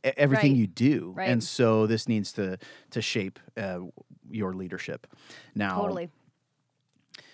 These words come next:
Speaker 1: and that's exactly what you see in Ephesians five, where, uh, husbands are told specifically to love their wives as Christ loved the church and giving themselves up. And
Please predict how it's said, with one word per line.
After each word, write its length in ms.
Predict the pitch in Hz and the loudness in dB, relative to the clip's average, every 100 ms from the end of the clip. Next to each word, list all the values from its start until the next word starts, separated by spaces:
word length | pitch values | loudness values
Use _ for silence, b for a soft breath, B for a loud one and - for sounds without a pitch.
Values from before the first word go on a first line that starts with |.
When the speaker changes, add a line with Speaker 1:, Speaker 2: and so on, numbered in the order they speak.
| B B B B _ _ _ _ | B B B B _ _ _ _
Speaker 1:
and 440 | 87 87 98 95 98 | -14 -10 -8 -8 -4
that's 280 | 104 - | -4 -4
exactly 360 | 110 - 110 120 | -8 -4 -2 -2
what 160 | 101 - | -4 -6
you 60 | |
see 180 | - 123 | -4 -2
in 80 | 110 | 0
Ephesians 400 | 92 107 87 87 | -2 -6 -6 -6
five, 500 | - 127 87 113 117 | 0 0 0 -6 -8
where, 460 | 104 95 92 90 90 101 - | -10 -6 -6 -6 -10 -18 -14
uh, 180 | 101 90 | -10 -6
husbands 560 | - 131 117 117 101 | -2 -2 -2 -4 -4
are 200 | 98 90 92 | -4 -6 -8
told 240 | - 98 | -8 -8
specifically 640 | - - - 135 151 - 92 | -8 -12 -8 -6 -6 -8 -8
to 100 | 95 | -6
love 220 | 95 101 | -6 -4
their 140 | 131 | -2
wives 380 | 139 95 92 107 | 0 0 -2 -4
as 120 | 110 | -12
Christ 320 | - 92 92 | -6 -6 -6
loved 100 | 95 | -8
the 60 | 135 | -10
church 520 | 127 90 87 104 - 113 | -8 -8 -8 -10 -18 -18
and 120 | - | -16
giving 220 | - 98 101 | -12 -8 -6
themselves 600 | 107 110 - - 107 113 | -6 -8 -10 -8 -6 -6
up. 180 | 95 - _ B B B B B B | -8 -8 _ B B B B B B
And 720 | 120 113 101 95 95 95 - | -2 0 0 -2 -4 -8 -12